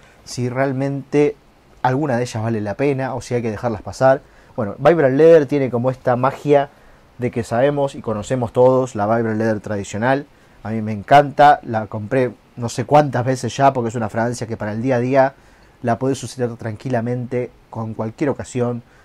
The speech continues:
para cualquier cosa. Entonces por eso es una fragancia que la tengo y la repito cada vez que puedo. Y vamos a ver de qué se tratan estas Vibrant Leathers. Epicé, bueno, Bogos.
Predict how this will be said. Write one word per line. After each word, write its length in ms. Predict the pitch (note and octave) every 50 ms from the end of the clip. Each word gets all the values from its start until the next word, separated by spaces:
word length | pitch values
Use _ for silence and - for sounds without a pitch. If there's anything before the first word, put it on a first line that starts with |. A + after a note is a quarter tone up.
| - _ _ -
para 160 | D#3 C#3+ G#2+
cualquier 300 | G#2+ G#2 G2+ G#2+ A2 -
cosa. 420 | - A#2+ A#2 - - A#2+ A#2 B2 - _ _ _ _ _ -
Entonces 300 | A#2 G#2 C#3 A#2+ - A#2+
por 180 | - - A#2+ A2
eso 380 | A2+ G#2+ - - A#2+ A#2+ A#2 - _ _ _ _ -
es 120 | A#2 - -
una 100 | G#2+ G2+
fragancia 400 | - G#2+ G#2 G#2+ G#2+ - A2+ F#2+
que 80 | G#2+ G2+
la 100 | G2+ G2+
tengo 300 | - A#2+ A#2 A#2+ A#2+ A#2
y 40 |
la 120 | A2 G#2+ G2
repito 420 | G2 G2 - A2 G#2 - A2 G2 -
cada 220 | - A#2 A2+ A2+
vez 100 | G#2+ G#2
que 120 | - A2
puedo. 280 | E2+ F#2 F2 E2+ D#2+ D#2 - - - - - - - - - - - - - _ - - - _ _ _ _ _ _ _ _ _ _ -
Y 120 | D3+ E3+
vamos 300 | E3 D#3+ E3 D#3+ C#3 -
a 60 | B2+
ver 160 | C3 C#3+ C#3
de 60 | C3 A#2+
qué 80 | B2+
se 100 | A#2 B2+
tratan 240 | C3 C3 B2 B2+ C3+
estas 260 | D3+ - - C3+ B2+
Vibrant 340 | D#3 D3+ D3 D3 C#3+ C#3+ D3+
Leathers. 560 | E3+ E3+ C#3+ A#2+ G#2+ F#2 F#2 - - - - _ _ _ _ _ _ _ - -
Epicé, 600 | D#3 C#3 - B2+ A#2 - - E3+ E3 E3+ F#3 - _ _ _ _ _ _ _ -
bueno, 240 | A2+ G2 F#2+ F#2
Bogos. 540 | F#2+ B2 C3 B2 C#3 D#3 E3+ F3 - - -